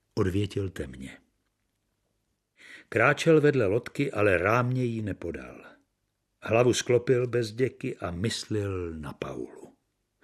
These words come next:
Hluboká lítost ho pojala. Styděl se a zlobil sám na sebe, že se tak zapomněl. Bylo mu, jako by spáchal těžký, smrtelný hřích.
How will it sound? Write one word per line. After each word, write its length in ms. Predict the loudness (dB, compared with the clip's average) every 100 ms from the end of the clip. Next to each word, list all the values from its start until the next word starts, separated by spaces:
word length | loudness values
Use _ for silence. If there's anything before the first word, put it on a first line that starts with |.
| -20 -12
Hluboká 600 | -2 2 4 2 0 0
lítost 520 | 0 -2 -4 -8 -8
ho 140 | -12 -14
pojala. 540 | -10 -10 -10 -12 -16 _ _ _ _ -20 -10
Styděl 560 | -8 -2 0 2 0 0
se 220 | -2 -2
a 140 | -2
zlobil 600 | -2 4 6 6 4 4
sám 340 | 0 -2 -2 -4
na 100 | -4
sebe, 340 | -2 0 0
že 140 | -2 -2
se 160 | -4
tak 200 | -6 -6
zapomněl. 720 | -6 -6 -8 -8 -10 -12 -16 -20 _ _ _ _ _ _ _ _ _ -20 -12 4
Bylo 240 | 8 8
mu, 120 | 8
jako 220 | 4 4 2
by 100 | 2
spáchal 540 | 0 -2 -2 -2 -2
těžký, 760 | -2 -4 -4 -4 -6 -6 -6
smrtelný 800 | -6 -4 -2 -4 -4 -6 -6 -8
hřích. 680 | -8 -8 -10 -12 -16 -20 -20